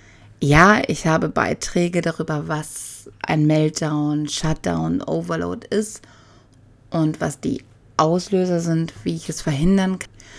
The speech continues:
Aber ich habe nicht wirklich einen Beitrag darüber gemacht,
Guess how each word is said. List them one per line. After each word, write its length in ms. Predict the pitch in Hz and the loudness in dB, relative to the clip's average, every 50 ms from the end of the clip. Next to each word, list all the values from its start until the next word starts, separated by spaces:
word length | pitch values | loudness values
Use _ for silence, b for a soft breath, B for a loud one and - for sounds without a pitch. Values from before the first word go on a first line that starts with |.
| B B B B B B B - - - - - | B B B B B B B -18 -20 -20 -8 -2
Aber 240 | - 180 180 170 170 | 0 2 4 4 4
ich 180 | 156 - - | 4 4 4
habe 180 | - 175 160 156 | 4 4 4 4
nicht 480 | 156 156 170 220 285 311 - - - | 4 6 6 6 6 4 2 -2 0
wirklich 440 | 180 214 269 320 - - 247 - - | 0 2 2 0 0 -4 -4 -2 -2
einen 160 | 175 175 165 | -2 -2 0
Beitrag 480 | 165 170 190 285 - - - - 226 - | 0 0 0 0 -2 -6 -8 -8 -8 -6
darüber 300 | - 196 185 185 190 180 | -6 -6 -6 -4 -4 -4
gemacht, 440 | 180 180 175 170 170 180 - - | -2 -2 -2 0 -2 -2 -6 -10